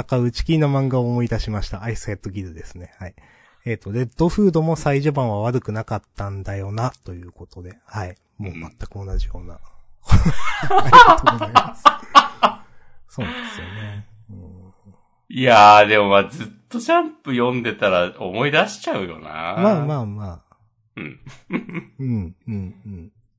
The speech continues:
Speaker 1: あの、なんか、この、何、ともしびのホテルの動画があって、その、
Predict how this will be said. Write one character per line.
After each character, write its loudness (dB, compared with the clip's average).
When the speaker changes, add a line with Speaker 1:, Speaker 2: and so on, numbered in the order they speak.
Speaker 1:
あ -6
の、 -10
な -2
ん -4
か、 -4
こ -4
の、 0
何、 -6
と -6
も -2
し -6
び 2
の 2
ホ 2
テ 0
ル -2
の -10
動 -2
画 0
が -2
あ 0
っ -6
て、 -16
そ -10
の、 -10